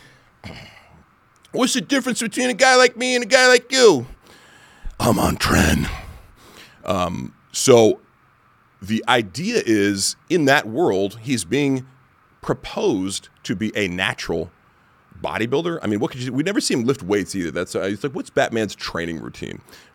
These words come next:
right? Obviously, he's in tremendous shape and can do all these physical things. Uh,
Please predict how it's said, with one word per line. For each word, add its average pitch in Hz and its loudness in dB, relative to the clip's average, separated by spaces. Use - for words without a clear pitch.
right? 87 0
Obviously, 107 0
he's 87 -6
in 80 -6
tremendous 92 -4
shape - -4
and 92 -6
can 85 -12
do 101 -2
all 95 2
these 80 -6
physical 80 -10
things. 95 -4
Uh, 85 0